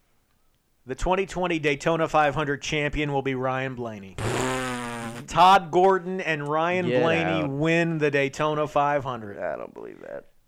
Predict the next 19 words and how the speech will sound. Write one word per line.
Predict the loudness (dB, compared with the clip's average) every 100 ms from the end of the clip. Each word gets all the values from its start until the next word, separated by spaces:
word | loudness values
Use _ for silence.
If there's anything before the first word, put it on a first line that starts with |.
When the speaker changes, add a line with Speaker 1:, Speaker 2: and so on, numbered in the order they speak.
| _ _ _
Speaker 1:
Why? | -8 -4 2 2 2 -2
Why | 2 2
is | 4
that | 2
so | 6 6
hard | 6
to | 4
believe? | 2 0
Blaney | 2 2 2 2
has | 2
run | 2 0 0
excellent | -4 -4 0 2 2
in |
the | 0
five | 2 2 0
hundred, | -4 -6 -2
as | 2 2 4
has | 2 0
Chase. | 0 2 2 -2 -8